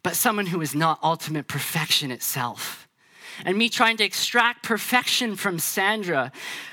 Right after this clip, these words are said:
was gonna continually disappoint me, and it was gonna crush her. It was a burden she wasn't made to bear.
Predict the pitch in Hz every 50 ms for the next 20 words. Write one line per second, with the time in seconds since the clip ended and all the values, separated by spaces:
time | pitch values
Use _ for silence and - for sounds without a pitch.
0 | - - - 214 214 196 - - - - - - - - - _ _ - - 226
1 | 202 202 - - 233 214 - - 247 254 254 247 240 233 220 180 214 208 - 233
2 | - - 208 196 185 147 165 185 202 240 277 277 - - - - _ _ _ -
3 | - - - - _ _ - - 170 180 175 170 160 143 143 170 160 160 156 -
4 | - - - - 185 165 160 - - - - 160 143 110 92 - - _ _ _
5 | _ _ - - - 180 190 180 196 190 147 - 196 202 196 196 214 208 - -
6 | 220 175 190 180 180 180 220 190 156 170 170 165 160 151 - 170 156 131 139 135
7 | 131 117 98 87 104 123